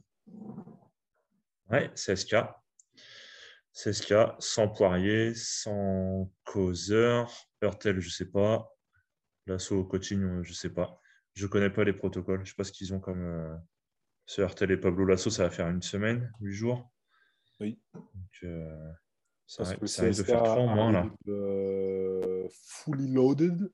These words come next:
Speaker 2: si on peut dire. Ils sont armés, euh, jusqu'aux dents. Euh,
Speaker 1: C'est ça.
Speaker 2: ça va manquer, ça peut être un peu court. Comme on le disait, après, à l'intérieur,
Speaker 1: Ouais.
Speaker 2: euh, Trey Tompkins est présent.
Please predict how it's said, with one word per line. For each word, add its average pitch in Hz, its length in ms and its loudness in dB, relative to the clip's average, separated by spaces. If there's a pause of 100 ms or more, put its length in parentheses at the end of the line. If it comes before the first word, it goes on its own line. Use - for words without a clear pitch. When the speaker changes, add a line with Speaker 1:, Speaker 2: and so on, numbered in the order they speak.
Speaker 2:
si - 200 -18
on 110 60 -8
peut 113 160 -12
dire. 113 180 -4
Ils 127 60 -4
sont 117 180 -6
armés, 113 320 0
euh, 107 220 4
jusqu'aux - 380 -2
dents. 120 340 0 (680)
Euh, 98 440 -8
Speaker 1:
C'est 92 160 -10 (120)
ça. 98 220 0 (540)
Speaker 2:
ça 104 140 -2
va 107 140 -2
manquer, 120 600 2
ça 110 200 -6
peut - 120 -4
être - 160 -8
un 120 60 -10
peu 113 120 -2
court. 139 380 0 (300)
Comme 113 180 -4
on 113 60 0
le 110 40 -2
disait, 110 180 0
après, 127 220 0
à 120 40 0
l'intérieur, 113 580 2
Speaker 1:
Ouais. 107 220 0
Speaker 2:
euh, 104 200 -2 (100)
Trey - 140 -6
Tompkins 120 380 -6 (880)
est 101 460 2
présent. 117 560 2